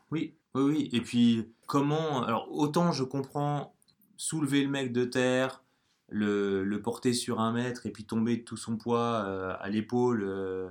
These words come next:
sur la cage thoracique ou sur l'épaule, euh, du, du quarterback, je comprends. Mais quand on arrive lancé et qu'on veut, euh, faire échec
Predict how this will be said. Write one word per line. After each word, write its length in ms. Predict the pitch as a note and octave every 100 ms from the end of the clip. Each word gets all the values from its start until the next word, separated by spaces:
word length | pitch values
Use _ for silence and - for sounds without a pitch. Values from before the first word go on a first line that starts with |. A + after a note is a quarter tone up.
| F#2
sur 160 | -
la 100 | G2+
cage 260 | G2 G#2 G2
thoracique 640 | G#2+ G#2 G#2 - A2+ G#2+
ou 40 | G#2
sur 220 | - G2+
l'épaule, 420 | G2+ G2 A2 G#2
euh, 140 | G2 F#2
du, 480 | F#2+ F#2+ F#2+ F#2 F#2
du 120 | G2
quarterback, 500 | G#2 G#2 G#2+ A2 G#2
je 60 | -
comprends. 400 | A2 G#2+ D3 D3 _ _ -
Mais 120 | G#2+
quand 220 | C3 C3
on 100 | B2+
arrive 300 | A#2 A#2 A#2+
lancé 640 | A#2 A#2 - B2+ B2+ B2 -
et 160 | A2+ G#2+
qu'on 260 | A2+ G#2+
veut, 400 | G#2 A2 A#2+ A2+
euh, 480 | G2 F#2+ F#2+ F#2 F2+
faire 260 | F2+ A#2 A2
échec 560 | A2 - B2 A#2 -